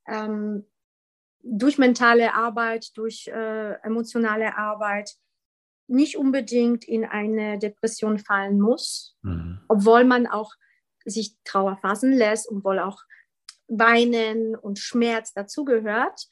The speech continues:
Speaker 1: aber dass man da quasi die Kurve auch kriegen kann, ja.
Speaker 2: Mhm.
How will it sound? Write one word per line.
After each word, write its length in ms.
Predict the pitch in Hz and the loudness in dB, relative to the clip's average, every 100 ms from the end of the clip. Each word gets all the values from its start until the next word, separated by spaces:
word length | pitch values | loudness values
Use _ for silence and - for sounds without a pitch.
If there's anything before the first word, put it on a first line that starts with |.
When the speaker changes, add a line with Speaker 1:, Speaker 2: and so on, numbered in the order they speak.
| _ _ - | _ _ -6
Speaker 1:
aber 260 | 220 214 | -4 -4
dass 200 | 220 214 | -6 -4
man 220 | 233 226 | -2 -2
da 280 | 220 220 226 | 0 0 -2
quasi 420 | 233 - 220 208 | -4 -4 -4 -4
die 380 | 202 220 220 208 _ | -8 -6 -6 -6 _
Kurve 480 | - 302 311 254 | 2 2 4 2
auch 100 | 240 - | 2 -2
kriegen 380 | - 214 190 | -6 -4 -6
kann, 400 | 190 175 175 196 - | -8 -8 -8 -12 -8
ja. 260 | - 190 - | -6 -6 -8
Speaker 2:
Mhm. 320 | 87 85 90 | -16 -14 -18